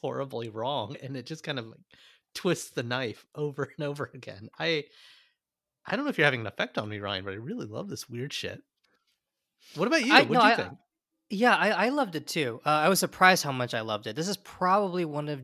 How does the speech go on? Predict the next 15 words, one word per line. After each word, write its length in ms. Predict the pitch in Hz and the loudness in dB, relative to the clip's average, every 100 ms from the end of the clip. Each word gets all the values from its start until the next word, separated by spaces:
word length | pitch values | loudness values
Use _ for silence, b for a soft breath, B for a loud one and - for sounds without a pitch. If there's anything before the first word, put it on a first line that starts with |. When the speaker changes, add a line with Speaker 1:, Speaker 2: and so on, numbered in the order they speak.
| - | -4
Speaker 2:
my 140 | 147 | 2
favorite 380 | 151 139 131 127 _ _ - | 4 4 2 0 _ _ 0
books 300 | 127 - - | 0 0 0
that, 240 | 117 117 - | 0 0 -4
that 200 | 127 110 | -6 -4
we've 180 | 113 101 | -6 -10
read 280 | 104 113 101 | -8 -8 -8
so 200 | - 113 | -6 -6
far, 460 | - 120 123 101 101 110 | -4 -2 -2 -4 -8 -10
uh, 120 | 110 | -10
in 360 | 139 160 127 | -12 -14 -10
doing 220 | 123 120 110 | -10 -8 -10
this 120 | 107 | -12
podcast. 720 | - 123 127 110 107 - - _ B B B B _ | -8 -8 -8 -14 -14 -14 -18 _ B B B B _
And, 480 | 180 180 175 170 | 0 0 0 -4